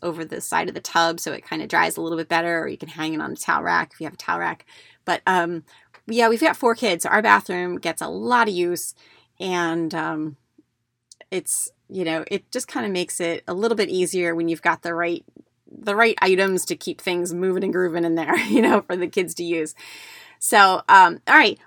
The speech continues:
we've still got about thirty-eight seconds on the clock. So go ahead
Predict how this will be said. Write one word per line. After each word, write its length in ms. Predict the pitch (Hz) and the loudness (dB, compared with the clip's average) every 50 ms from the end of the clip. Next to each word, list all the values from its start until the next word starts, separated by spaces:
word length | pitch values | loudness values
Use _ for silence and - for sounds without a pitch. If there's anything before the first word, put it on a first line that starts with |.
| _ | _
we've 180 | - 254 277 - | -4 -2 -2 -2
still 320 | - - - 349 339 339 | -4 -2 0 2 2 4
got 200 | 302 311 285 277 | 6 6 6 6
about 240 | 269 240 214 143 - | 8 8 8 8 8
thirty-eight 920 | - - _ - 262 262 269 277 285 294 294 285 - - - 226 214 - - | 4 -6 _ 0 2 2 2 2 2 2 2 0 0 0 0 0 0 -2 -4
seconds 440 | - - 185 - - 214 202 202 196 | -4 -4 -4 -2 -2 -2 -2 0 0
on 140 | 180 170 170 | -2 -2 -2
the 80 | - | -6
clock. 640 | - - - - - 208 - 311 370 - _ - _ _ _ _ _ _ _ | -8 -12 -12 -4 0 4 4 4 4 2 _ -14 _ _ _ _ _ _ _
So 300 | _ - - - 196 185 | _ -10 -4 -2 -2 -2
go 180 | 185 - 214 226 | 0 2 2 2
ahead 480 | 254 - 233 262 226 226 220 220 214 | 2 0 0 -2 0 0 0 -2 -2